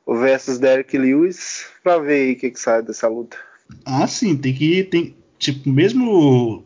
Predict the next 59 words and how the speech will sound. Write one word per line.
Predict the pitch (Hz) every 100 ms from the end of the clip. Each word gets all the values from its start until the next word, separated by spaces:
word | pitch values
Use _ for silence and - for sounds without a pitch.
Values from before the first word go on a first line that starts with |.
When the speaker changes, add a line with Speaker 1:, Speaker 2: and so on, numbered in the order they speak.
| 101
Speaker 2:
o | 120
Ngannou | 127 127 131
esperando | 131 127 131
o |
cinturão, | - 131 131 117 180
a, | 185 123 - 127
o | 120
resto | 135 143 156
dos | 147
top | 135 135 135
tem | 170
que | 175 208 208
ir |
colocando | 208 202 202 196
os | 190
caras | 175 175
pra | 180 196
rodar | 202 202 214
a |
categoria, | 226 233 233 285 240
né? | 180
Porque | - 135 151
vai | 139 147
que | 156 180 165 160 - _ _
se | - 127
co-, | 131 143 139
se, | - 139 135 131
se | 127 -
torna, | 135 135 139
se | 131 135
fica | 139 135
o |
Miocic | 143 135 135 131
como | 139 139
campeão, | 143 131 135 131
se | -
o |
Cormier | - 135 135 127
vira | 131
o | 135
novo | 131
campeão, | 131 135 135 131 139 175 - _
como | - 123 131
o | 123
Javier | 127 120 131
Mendes | 131 131 135
mesmo | 131 131 131
falou | 127 123 127 123
hoje | 123 127
que | 127 113 104 95 _
talvez | 110 110 117 117 127 - -
fosse | 127 123
uma |
luta | 120 -
com | 127
o |
John | 131 123
Jones, | 123 123 -
com, | 135 131